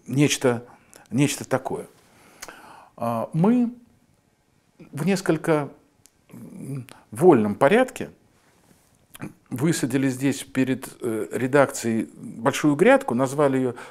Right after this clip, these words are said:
"Сад Политковской". Э, это непритязательная абсолютно история, но просто приехала её мама. Мы думали, она посадит, м, там, три, три Анютиных глазки. А она посадила шестьдесят четыре цветка.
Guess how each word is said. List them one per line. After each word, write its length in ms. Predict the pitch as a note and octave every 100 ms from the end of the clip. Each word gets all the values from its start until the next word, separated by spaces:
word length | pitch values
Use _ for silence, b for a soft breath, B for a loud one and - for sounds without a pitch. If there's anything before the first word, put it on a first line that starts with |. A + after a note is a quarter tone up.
| B
"Сад 340 | - D#3+ C#3+
Политковской". 680 | - C#3 - C4 B3+ - F2+ B B B B B B
Э, 160 | - D3 - -
это 220 | G3+ G3
непритязательная 840 | G3 G3+ G3 F#3+ G3+ F#3+ D#3+ A#2+ C3
абсолютно 400 | B2+ D#3+ D#3+ G3
история, 340 | F#3+ D4 B3
но 140 | F3 F#3
просто 360 | G3+ - E3+ B B B -
приехала 380 | F#3 A#3 A3+ F3
её 120 | D#3+
мама. 520 | C#3+ C3+ C3 B2+ B2 B B B -
Мы 140 | D#3
думали, 280 | E3 F3 E3+
она 180 | E3 D#3+
посадит, 560 | D#3 D3+ F#3+ D#3 - - _ -
м, 260 | C#3 B2+ - -
там, 240 | C3 G2 -
три, 400 | D3+ D3 B2+ - - _ _ _ -
три 240 | D#3 F3+ F3+
Анютиных 520 | C3 C#3+ C#3+ C3+ B2+
глазки. 560 | A#2 A2 - - - - _ b b b b -
А 100 | C3+
она 140 | F#3+
посадила 600 | G#3 C#3+ C3+ C#3 F#3 D3 B B
шестьдесят 500 | - - - E3+ E3+
четыре 400 | - - D3 C3+
цветка. 500 | - C3 - - -